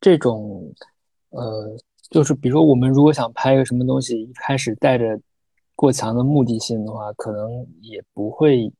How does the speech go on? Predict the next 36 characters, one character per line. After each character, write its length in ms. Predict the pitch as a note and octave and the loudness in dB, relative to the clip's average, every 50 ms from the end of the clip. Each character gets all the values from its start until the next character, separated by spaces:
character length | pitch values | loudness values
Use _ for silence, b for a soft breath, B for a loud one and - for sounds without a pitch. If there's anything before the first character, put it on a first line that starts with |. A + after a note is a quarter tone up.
| _ _ _ _ _ | _ _ _ _ _
下 140 | - - B2 | -12 -10 -8
子 60 | A#2 A2+ | -8 -8
取 200 | A#2+ - - G2+ | -8 -10 -10 -10
得 240 | - - G2+ G2+ A2+ | -10 -8 -8 -6 -6
特 140 | - - A#2 | -4 -4 -4
别 100 | A2+ A2 | -4 -6
好 200 | G#2 G#2 G#2 F#2+ | -6 -6 -6 -6
的 100 | G2 G#2+ | -6 -8
效 240 | - - C3 A2 G#2+ | -4 -2 -2 -2 -2
果。 180 | - G2 D#2+ - _ | -4 -8 -10 -8 _
就 100 | - E3 | -6 -2
是 120 | D3+ E3+ D#3 | -2 0 0
很 140 | C#3+ C3 A#2+ | 0 0 2
多 160 | B2 C#3 C#3+ | 2 2 2
可 80 | C3+ | 0
能 140 | A#2+ A#2 B2 | 0 -2 -2
影 120 | B2+ A2+ A2+ | -4 -4 -2
像 220 | - D3+ C#3 C3 | -2 0 0 0
的 80 | B2 B2 | 0 0
力 140 | B2+ B2+ | -2 -2
量， 200 | A#2+ A#2 G#2+ G#2+ - | -2 -4 -8 -10 -14
它 140 | - - A#2+ | -12 -12 -8
就 200 | A#2 - C3 A#2+ | -4 -4 -4 -4
是 160 | A2+ - A2+ | -4 -8 -10
在 220 | G#2+ - B2+ A2+ G#2+ | -6 -4 -4 -4 -4
于 100 | - - - | -6 -8 -8
这 100 | B2 A#2 | -8 -8
种 160 | G#2+ G2+ - - | -8 -10 -12 -14
日 100 | C3+ A#2 | -18 -18
常 140 | - - - - - | -16 -16 -16 -18 -16
的 100 | - - - - - _ _ _ _ _ _ _ _ _ _ | -14 -12 -12 -12 -14 _ _ _ _ _ _ _ _ _ _
积 160 | - - D3+ | 0 2 4
累 140 | D#3 C#3 - | 4 4 0
中 260 | - - G#2 G2+ A#2 | -2 -6 -8 -8 -8
慢 200 | C3 C3+ C3 B2 | -8 -6 -4 -4
慢 260 | C3 C#3 C#3+ C#3+ C#3+ | -2 -2 -2 -2 -4